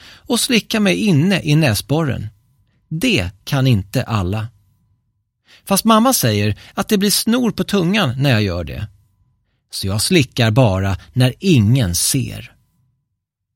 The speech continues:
Ja, just det, så har jag leukemi också. Det är en sjukdom. Men annars är jag precis som alla andra.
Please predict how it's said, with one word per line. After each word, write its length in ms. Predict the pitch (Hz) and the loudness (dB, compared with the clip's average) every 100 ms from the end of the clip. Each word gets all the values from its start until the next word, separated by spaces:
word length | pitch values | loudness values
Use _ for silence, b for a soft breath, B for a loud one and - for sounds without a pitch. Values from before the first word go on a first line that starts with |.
| _ b b | _ b b
Ja, 140 | b 226 | b 4
just 320 | 269 254 - | 4 2 -2
det, 200 | 87 85 b b | -6 -8 b b
så 200 | - 226 | 0 4
har 80 | 202 | 6
jag 180 | 170 | 6
leukemi 580 | 165 175 - 190 220 127 | 6 4 4 4 4 2
också. 380 | 76 - 73 107 - _ _ _ _ _ - | -2 -8 -12 -14 -18 _ _ _ _ _ -2
Det 120 | 127 | 2
är 100 | 160 | 4
en 80 | 196 | 2
sjukdom. 640 | - 180 - - 185 98 - _ _ _ _ _ _ - | 2 0 0 -4 -4 -8 -16 _ _ _ _ _ _ -2
Men 160 | 208 262 | 2 2
annars 300 | 262 269 185 | 4 2 2
är 80 | |
jag 120 | 123 117 | 0 0
precis 440 | 120 104 95 - b | 0 -2 -2 -6 b
som 220 | - 226 | -4 2
alla 400 | 208 113 98 101 - | 4 4 0 -2 -4
andra. 400 | - 101 64 64 | -4 -4 -6 -14